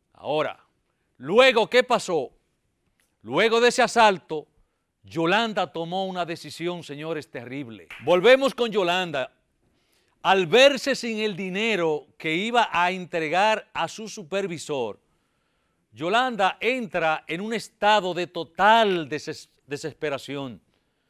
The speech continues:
Se le puede ver ahí como, claro, sorprendida, ¿m? cuando le arrebatan esos setenta y cuatro mil pesos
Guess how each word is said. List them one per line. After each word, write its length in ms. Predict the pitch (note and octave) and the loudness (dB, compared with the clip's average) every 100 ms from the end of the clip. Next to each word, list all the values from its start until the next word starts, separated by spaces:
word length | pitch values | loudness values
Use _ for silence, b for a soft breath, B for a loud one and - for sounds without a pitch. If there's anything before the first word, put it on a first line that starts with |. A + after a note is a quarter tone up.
| _ _ _ _ | _ _ _ _
Se 160 | - | -14
le 60 | A#2 | -8
puede 260 | C3+ F3 F#3+ | -2 0 2
ver 200 | F#3+ G3 | 2 2
ahí 260 | E3+ G3 | 2 0
como, 320 | - E3 C#3 - _ _ | -4 -8 -8 -14 _ _
claro, 380 | D#3 F#3+ C#3 - _ | 0 0 -2 -8 _
sorprendida, 1400 | - E3+ D#3+ D#3 D3+ C#3+ C#3 C3+ G#3 A3+ D3+ A#2+ - _ _ _ _ | -2 0 0 -4 -6 -6 -12 -8 -6 -4 -4 -4 -8 _ _ _ _
¿m? 280 | D3+ G3+ F#3 _ _ _ | -14 -12 -14 _ _ _
cuando 380 | C#3 D#3+ D#3 E3 | -6 -4 -2 0
le 120 | D#3+ | 0
arrebatan 920 | D#3+ D3+ D3+ D#3+ D#3 G3 B3 - E3+ | 0 -2 -4 -2 2 6 4 2 -4
esos 220 | E3+ F#3+ E3 | -6 -8 -10
setenta 360 | D#3+ E3 D#3 | -10 -10 -8
y 60 | D#3 | -8
cuatro 300 | D#3+ C#3 D3 | -8 -8 -10
mil 160 | D3+ | -12
pesos 400 | C3+ D3 B2 G#2+ | -8 -8 -8 -16